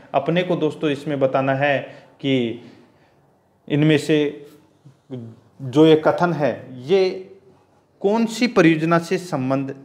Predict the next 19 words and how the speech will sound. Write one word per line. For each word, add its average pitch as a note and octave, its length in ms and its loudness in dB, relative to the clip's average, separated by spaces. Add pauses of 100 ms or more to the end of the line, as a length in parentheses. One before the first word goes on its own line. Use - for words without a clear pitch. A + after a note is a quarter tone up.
(100)
रखते C3 320 -2
हैं, G2+ 220 -12 (720)
ठीक C3+ 100 -16
है। - 80 -8
तो - 160 -6
देखिए D#3 300 0
दोस्तों, A#2+ 280 -8 (1700)
चूने F#3 340 4
से G#3+ 200 2
बनी F3 240 0
इस F3 360 -6
नहर E3 300 0
की E3+ 140 -2
लंबाई D3+ 500 2
एक C#3+ 180 -2
सौ D#3 160 -4
उनतीस C3+ 440 -6
किलोमीटर C#3 500 -4
है, C3+ 380 2